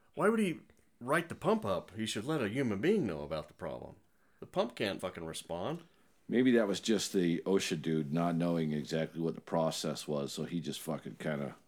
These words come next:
Speaker 2: went with
Speaker 1: Okay,
Speaker 2: it, you
Speaker 1: so
Speaker 2: know?
Speaker 1: he's writing it up again, and,
Speaker 2: Yeah.
Speaker 1: ooh, he was caught by a violent explosion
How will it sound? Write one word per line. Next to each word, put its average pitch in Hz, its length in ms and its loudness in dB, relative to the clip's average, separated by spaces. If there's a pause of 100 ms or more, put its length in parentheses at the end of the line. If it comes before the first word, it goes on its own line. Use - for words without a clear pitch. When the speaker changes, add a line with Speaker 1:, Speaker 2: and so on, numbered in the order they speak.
Speaker 2:
went 85 240 0
with 78 120 -2
Speaker 1:
Okay, 76 140 -4
Speaker 2:
it, 78 100 -10
you 82 100 -2
Speaker 1:
so 78 60 0 (100)
Speaker 2:
know? 107 60 0
Speaker 1:
he's 151 340 6
writing 143 320 6
it 131 80 4
up 131 160 0
again, 120 540 2
and, 101 260 0
Speaker 2:
Yeah. 76 260 -2
Speaker 1:
ooh, 190 280 2 (100)
he 117 160 -4
was 98 220 -4
caught 143 360 0
by 107 140 2
a 90 140 0
violent 170 560 0
explosion 147 840 0